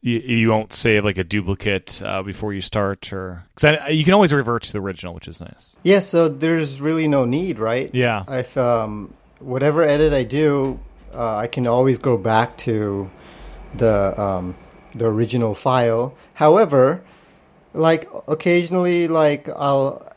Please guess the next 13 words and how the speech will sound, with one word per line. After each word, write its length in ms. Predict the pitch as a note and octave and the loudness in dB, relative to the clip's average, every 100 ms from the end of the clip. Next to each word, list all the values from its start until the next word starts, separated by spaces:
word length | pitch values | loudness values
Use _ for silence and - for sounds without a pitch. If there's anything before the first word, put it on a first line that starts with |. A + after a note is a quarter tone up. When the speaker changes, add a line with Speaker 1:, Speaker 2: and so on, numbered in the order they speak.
| - - - | -20 -20 -14
Speaker 2:
you 120 | D3+ D3 | -4 0
know, 100 | C3+ | 2
I'll 140 | C3+ | 4
need 240 | C#3+ D3 | 2 2
a, 260 | C#3 B2 B2 | 4 4 0
a 80 | C3 | -4
different 400 | G2 D#3 D#3 C3 | -4 -4 0 -2
edited 360 | A#2 A#2 A#2 G#2+ | -2 -4 -2 -2
version 420 | A2+ A#2 A#2 A2+ | 0 0 0 -4
for 300 | - B2 A2+ | -2 0 2
a 140 | A2 G2+ | 2 0
different 420 | B2 A#2 A#2+ G#2+ | -2 -2 -2 0
reason, 460 | A#2+ A2+ G#2 G2+ | 0 0 -2 -4